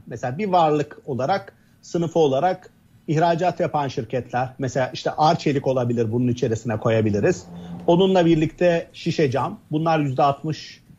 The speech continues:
şey yapıyorlar, yurt dışına ihra-, ihracat yapan ve Tofaş. Mesela bir sepette şöyle düşünelim, burayı bir ağırlık gibi düşünelim. Yani ben size şimdi iki, dört, altı, sekiz tane hisse söyle-,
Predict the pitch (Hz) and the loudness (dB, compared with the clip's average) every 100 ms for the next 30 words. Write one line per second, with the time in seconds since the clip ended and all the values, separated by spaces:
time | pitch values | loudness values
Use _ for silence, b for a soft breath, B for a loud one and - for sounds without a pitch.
0 | _ _ _ - 151 143 - 127 120 117 | _ _ _ -2 2 2 2 0 0 -2
1 | - 139 147 139 - 131 117 113 135 151 | -4 -4 -4 -4 -6 -4 -4 -6 -4 -4
2 | - - 151 120 139 131 135 135 - 214 | -4 -4 -2 2 2 4 2 0 0 0
3 | 233 226 196 160 107 - - - _ b | 2 2 2 0 -4 -8 -18 -20 _ b
4 | b b _ 151 165 147 143 226 240 - | b b _ -2 0 -2 0 -2 -2 -2
5 | 185 180 156 - 208 226 208 - - 185 | -2 0 -2 0 -2 -2 -4 -6 -2 0
6 | 151 127 147 139 185 233 - _ - 160 | 0 -2 -4 -2 -2 -4 -16 _ -8 0
7 | 180 185 175 180 175 175 175 - 160 139 | 4 4 4 4 4 4 0 -4 -6 -6
8 | 123 131 123 170 - _ - 139 143 160 | -4 -4 -4 -6 -8 _ -6 -4 0 0
9 | 165 - 147 147 160 151 143 165 156 156 | 0 -2 -4 -2 -2 -2 0 0 4 4
10 | 160 160 156 151 156 - 180 - - 165 | 2 0 0 0 -2 -2 -2 -2 0 0
11 | 151 143 - 151 - 123 123 | 0 -2 -2 -2 0 -2 -2